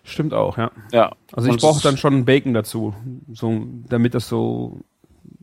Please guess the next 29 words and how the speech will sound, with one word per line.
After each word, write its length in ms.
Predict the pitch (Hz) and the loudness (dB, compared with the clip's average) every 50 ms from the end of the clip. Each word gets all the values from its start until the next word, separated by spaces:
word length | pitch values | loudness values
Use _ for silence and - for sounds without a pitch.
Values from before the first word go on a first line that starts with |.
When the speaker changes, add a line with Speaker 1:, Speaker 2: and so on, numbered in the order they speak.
| _ - - - - - - - - - - _ 156 - _ - | _ -20 -18 -16 -16 -16 -16 -18 -20 -20 -20 _ -20 -20 _ -8
Speaker 1:
zusätzlich 460 | - 202 190 202 - 165 - 123 - | -2 4 4 6 6 4 2 -2 -4
Speaker 2:
Ja. 60 | 117 107 | -4 -4
Speaker 1:
noch. 40 | 104 | -2
Das 120 | 123 156 | 0 2
war 120 | 214 269 | 2 2
schon 220 | 262 - - 254 240 | 2 0 -2 0 2
gut, 120 | 220 156 | 2 4
aber 160 | 120 120 127 | 4 4 2
de-, 140 | 127 123 143 | 2 0 -2
deine 240 | 135 143 165 190 202 | 0 2 2 2 0
Idee 160 | 202 190 202 202 | -4 -6 -6 -6
finde 160 | - 202 185 | -4 -6 -4
ich 100 | - - | -4 -6
auch 180 | - - - - - - | -8 -8 -8 -14 -12 -10
cool. 220 | 110 101 - - _ _ _ _ _ - - _ _ | -8 -8 -8 -10 _ _ _ _ _ -20 -20 _ _
Speaker 2:
Das 240 | - 98 110 113 - | -4 -2 -2 0 2
war 120 | 135 131 131 | 4 4 4
halt 160 | 131 120 104 | 4 2 0
ein 140 | 104 107 _ _ _ - | -6 -18 _ _ _ 0
ganz 240 | - 127 147 - - | 2 2 2 2 2
einfaches 360 | 92 123 - - 123 - - | 0 0 0 -4 -6 -2 2
Abendessen. 480 | 80 113 131 127 104 110 - - 123 | 2 2 2 2 -2 -6 -6 -6 -6
Die, 180 | 107 110 110 104 - _ - - | -6 -6 -6 -6 -8 _ -12 -10
die 80 | 117 104 | -10 -8
Kinder 300 | - - 143 135 120 113 | -4 -2 0 2 2 2
haben's 240 | 123 120 113 - | 2 -2 -2 -8
verschlungen. 920 | - - 110 98 - - - - 120 113 110 123 120 123 143 151 202 - - _ _ - | -6 -4 -2 -2 -2 -4 -4 -6 -6 -4 -2 0 0 0 -2 -6 -6 -10 -16 _ _ -16
Speaker 1:
Mhm. 1400 | - - - 110 104 104 104 104 107 107 110 113 113 113 113 113 110 104 101 110 110 110 107 107 110 110 113 | -14 -10 -8 -8 -8 -10 -10 -10 -8 -8 -6 -6 -4 -4 -4 -6 -6 -8 -8 -10 -12 -10 -10 -8 -6 -6 -6
Speaker 2:
Mhm. 260 | 117 123 143 - - | -4 -4 -6 -6 -8